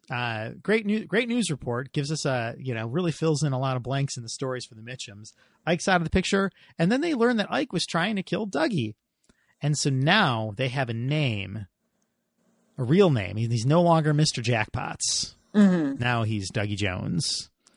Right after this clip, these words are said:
Speaker 1: They know, they know who he is. That's the guy that fucked him. Uh,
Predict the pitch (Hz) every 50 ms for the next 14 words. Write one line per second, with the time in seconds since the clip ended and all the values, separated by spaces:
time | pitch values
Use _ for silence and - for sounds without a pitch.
0 | _ _ _ _ _ _ _ _ _ _ - 110 95 95 107 110 113 113 113 110
1 | 101 104 104 104 110 120 123 123 123 117 117 113 101 98 98 104 107 - - 110
2 | 107 - - - - 113 117 107 107 107 101 104 - - - 104 - - - -
3 | 185 208 233 233 - _ _ _ _ _ _ _ _ _ _ _ _ _ _ _
4 | - - - _ _ _ _ _ _ _ - _ - - - _ - - _ _
5 | _ _ _ _ - 107 98 98 98 95 98